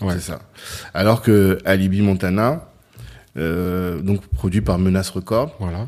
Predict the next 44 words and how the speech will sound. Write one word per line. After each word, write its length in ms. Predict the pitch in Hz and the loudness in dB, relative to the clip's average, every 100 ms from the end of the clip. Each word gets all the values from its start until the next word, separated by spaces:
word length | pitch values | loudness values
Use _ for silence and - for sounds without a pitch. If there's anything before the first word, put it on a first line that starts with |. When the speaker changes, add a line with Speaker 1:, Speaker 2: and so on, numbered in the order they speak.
| - | -12
Speaker 2:
c'est 600 | - 120 120 143 135 - | -2 4 6 4 0 -10
des 260 | 123 95 107 | -10 -2 0
maisons 380 | 104 104 101 113 | 2 2 2 2
de 60 | 110 | 0
disques 260 | 120 123 - | -2 -8 -6
indépendantes. 500 | 120 117 117 131 131 | -2 0 0 0 -2
Enfin, 140 | - 107 | -2 -4
c'est 120 | 101 104 98 | -2 -2 0
des, 40 | |
Speaker 1:
C'est, 120 | 92 | 0
Speaker 2:
des 60 | 107 | 0
labels 240 | 104 117 107 | 2 2 0
Speaker 1:
c'est 180 | 101 107 | 0 0
Speaker 2:
indépendants. 180 | 117 120 | 2 4
Speaker 1:
des 60 | 120 | 4
labels 320 | 117 139 - | 4 2 2
indépendants. 420 | 117 113 110 107 | 0 2 2 2
Speaker 2:
Voilà. 260 | 101 85 71 | 2 0 -4
Speaker 1:
En 40 | 104 | -2
fait, 180 | 151 123 | -2 0
ils 100 | 120 | 0
ont 40 | |
investi 400 | 117 113 - 165 - 156 | 0 -4 -6 -12 -4 0
eux-mêmes 360 | 151 147 131 | 2 2 4
leur 120 | 107 104 | 2 0
Speaker 2:
Leur 80 | - | 0
Speaker 1:
propre 160 | 165 120 | 2 2
Speaker 2:
propre 120 | 98 | 2
Speaker 1:
argent. 360 | 131 113 101 117 | -2 0 0 0
Speaker 2:
argent. 160 | 151 92 | -2 -8
Exactement. 560 | 85 87 - 82 78 - - - - - | -12 -14 -14 -14 -14 -16 -20 -20 -20 -10
Et, 220 | 92 101 80 - 92 95 | -8 -8 -10 -8 -6 -2
et 360 | 95 92 92 - - - - - | 0 0 -2 -6 -20 -20 -10 0
pour, 220 | 120 113 | 0 2
du 140 | 107 | -2
coup, 240 | 104 160 123 | -2 -2 -4
des 220 | 151 123 117 | -6 -2 0
personnes 320 | 127 123 139 | 2 2 2
comme 180 | 123 110 | 2 0
toi 380 | 110 131 117 95 | 2 4 4 2
et 80 | 101 | 0
Speaker 1:
Mhm, 60 | 98 | 2
Speaker 2:
moi, 260 | 120 123 - | 2 0 -2
Speaker 1:
mhm. 220 | 104 143 | -4 -4